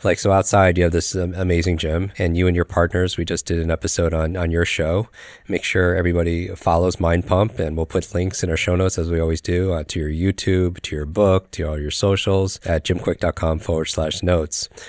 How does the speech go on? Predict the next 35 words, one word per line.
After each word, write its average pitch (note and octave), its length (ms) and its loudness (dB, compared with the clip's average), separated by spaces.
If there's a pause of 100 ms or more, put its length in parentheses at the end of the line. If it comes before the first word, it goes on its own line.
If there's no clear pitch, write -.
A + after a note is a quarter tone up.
(240)
So F#2 460 4 (540)
fitness, - 840 0 (160)
this G2+ 180 -2
is B2+ 80 0
something A#2+ 380 4
that F#2+ 440 4
we F#2+ 120 0
don't G#2 100 4
talk - 220 0
a - 20 0
lot F2+ 160 4
about, D#2+ 400 -2 (260)
but F2+ 140 0
we, F2+ 160 -2
we F#2 160 0
do G2 240 2
say F#2 320 2
this E2 220 0
is F2 240 -4
one F#2 160 0
of E2 80 -2
the E2 100 -4
keys E2+ 840 -2 (320)
to E2+ 100 0
having E2 240 0
a, E2 60 0
a E2+ 180 -2
limitless E2+ 540 0
mind. E2 480 0
Where B2 160 0
do D#3+ 100 0
you D#3+ 80 0
start? E2 460 0
I E2 80 -4
mean, F2 260 -4